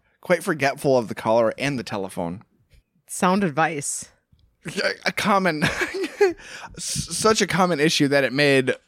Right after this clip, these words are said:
Speaker 1: the three don'ts of telephone.
Speaker 2: It, a lot of that feels, you know, a little bit out of date. I have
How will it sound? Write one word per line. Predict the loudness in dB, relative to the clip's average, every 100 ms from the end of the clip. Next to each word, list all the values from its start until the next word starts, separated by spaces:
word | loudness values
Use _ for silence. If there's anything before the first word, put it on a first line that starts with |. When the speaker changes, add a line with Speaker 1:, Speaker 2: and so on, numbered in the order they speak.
| _ -16
Speaker 1:
the | -4 -2
three | 0 2 4 4
don'ts | 0 -2 0 -2 -6
of | -2 -2 0
telephone. | 0 0 -2 -8 _ -20 _ -20 _ -16 -16 _ _ _ _ -14
Speaker 2:
It, | -12 -12 -14 -10 -4
a | 0
lot | 2 4
of | 4
that | 2 2
feels, | 0 0 2 4 4 2 -2 -8 _ _ _ 0
you | 2
know, | 2
a | 0
little | 2 4 4
bit | 4 2 4
out | 2 2
of | -2 2
date. | 4 4 2 -2 _ _ _ _ _ -2
I | 2 2 2
have | 2 0 0